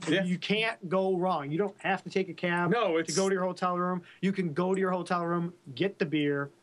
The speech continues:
Speaker 2: come downstairs.
Speaker 1: Yeah.
Speaker 2: I mean, it's
Speaker 1: You can walk,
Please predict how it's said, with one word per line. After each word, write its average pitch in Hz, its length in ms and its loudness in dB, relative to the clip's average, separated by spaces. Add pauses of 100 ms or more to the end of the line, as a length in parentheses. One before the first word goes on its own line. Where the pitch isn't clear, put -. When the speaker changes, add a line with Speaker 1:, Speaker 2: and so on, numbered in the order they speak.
Speaker 2:
come 175 320 2 (140)
downstairs. 180 1000 0
Speaker 1:
Yeah. 208 280 2 (220)
Speaker 2:
I 170 140 0
mean, 165 300 0
it's 160 360 0
Speaker 1:
You 175 220 2
can 190 200 2
walk, 180 440 0